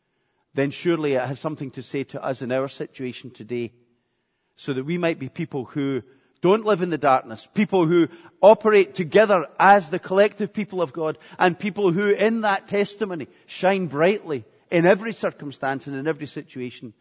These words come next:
that the Lord takes us through. So I want to think about this idea of attitude today. I think it's right at the heart of the Philippian letter.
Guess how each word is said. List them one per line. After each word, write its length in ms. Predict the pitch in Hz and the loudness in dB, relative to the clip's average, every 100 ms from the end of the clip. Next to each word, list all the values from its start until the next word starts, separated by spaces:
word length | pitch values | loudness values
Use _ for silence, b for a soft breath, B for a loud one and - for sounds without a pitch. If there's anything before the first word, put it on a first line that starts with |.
| _ _ - | _ _ -12
that 140 | 127 | -10
the 100 | 123 | -8
Lord 240 | 120 123 120 | -6 -6 -6
takes 320 | 139 120 - | -12 -12 -14
us 140 | 107 | -20
through. 260 | - 123 120 _ _ _ _ _ _ _ _ _ _ _ b b b b b b | -20 -20 -20 _ _ _ _ _ _ _ _ _ _ _ b b b b b b
So 140 | 190 | 8
I 80 | 190 | 8
want 180 | 214 214 | 8 2
to 80 | 185 | 0
think 220 | 190 180 | 0 0
about 220 | 175 175 | 2 2
this 180 | 165 156 | 2 2
idea 320 | 170 151 156 | 4 4 2
of 120 | 147 160 | 0 0
attitude 720 | 165 175 - 175 - 170 117 - _ | 2 2 0 -8 -4 -4 -4 -20 _
today. 420 | - - 165 143 - b b - | -8 2 4 4 -2 b b -4
I 220 | - 175 | 2 4
think 180 | 226 220 | 4 2
it's 160 | 147 | 4
right 160 | 196 196 | 4 4
at 60 | |
the 80 | 165 | 2
heart 380 | 135 175 175 185 | 0 6 6 6
of 120 | 170 | 0
the 80 | 165 | -6
Philippian 600 | - 165 170 185 156 143 _ - | -6 -2 -2 -2 -4 -6 _ -2
letter. 480 | 151 220 226 180 | 4 4 4 -4